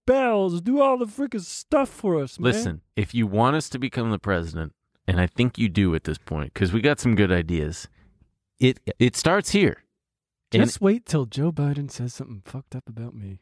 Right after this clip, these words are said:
Speaker 2: It starts here, and we can only get more powerful from here.
Speaker 1: You need
Speaker 2: And
Speaker 1: to get this in front of Joe Biden so he can make fun of one of us.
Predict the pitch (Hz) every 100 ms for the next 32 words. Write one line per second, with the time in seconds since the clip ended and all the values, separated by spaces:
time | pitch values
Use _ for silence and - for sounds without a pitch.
0 | _ - 120 - - 135 147 160 143 -
1 | _ _ 104 101 104 104 98 98 113 113
2 | 120 113 123 131 120 123 117 113 107 110
3 | 113 92 90 87 87 85 82 190 381 403
4 | 392 285 285 240 202 226 226 190 202 175
5 | 170 135 - - _ 165 180 196 190 170
6 | - 175 131 127 110 98 104 -